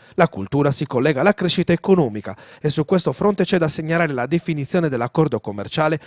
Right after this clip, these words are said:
col noto marchio di birra catalano Estrella Damm, che verrà ad investire nella Riviera del Corallo, con l'attivazione anche di eventi di vario genere su cui sta lavorando la direzione della sede della Generalitat ad Alghero.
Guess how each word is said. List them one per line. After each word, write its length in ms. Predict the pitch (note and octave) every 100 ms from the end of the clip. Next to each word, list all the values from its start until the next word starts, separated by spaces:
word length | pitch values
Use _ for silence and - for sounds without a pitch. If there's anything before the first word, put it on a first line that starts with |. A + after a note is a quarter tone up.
| -
col 160 | - E3+
noto 240 | G#3 G3
marchio 320 | F3 G3+ G3 F3
di 140 | D3+
birra 260 | E3+ F#3 E3+
catalano 600 | E3 D#3 D3 F#3+ G3 -
Estrella 500 | D3 - F#3+ F#3+ F3+
Damm, 300 | C#3 G2+ F#2 - -
che 120 | -
verrà 220 | C#3 C#3 C#3+
ad 80 |
investire 460 | A2+ G#2 A2+ F#3 F3
nella 200 | E3 D#3
Riviera 300 | D3 D#3 E3
del 160 | D3 D3
Corallo, 500 | D#3+ C3 F#2 G2 G2 - -
con 160 | F#3
l'attivazione 640 | E3 D#3 D3 B2+ - D3 C#3
anche 220 | C3 G#2
di 140 | G#2
eventi 400 | A2 D#3 G3 F#3
di 140 | C#3+ C3
vario 280 | C#3+ D#3+
genere 380 | D3+ A2+ G#2+ C3+ - -
su 220 | - - F3+
cui 160 | B3
sta 120 | -
lavorando 460 | F#3+ D#3+ E3 G3 F#3+
la 100 | D#3
direzione 460 | D3 F3 E3 G3 F3
della 200 | C3+ C3
sede 280 | - F#3
della 220 | D#3+ D3+ A#2
Generalitat 380 | E3+ E3 D3 C3 A#2 E3 F3
ad 120 | E3 D#3
Alghero. 520 | D#3 B2+ F2+ E2+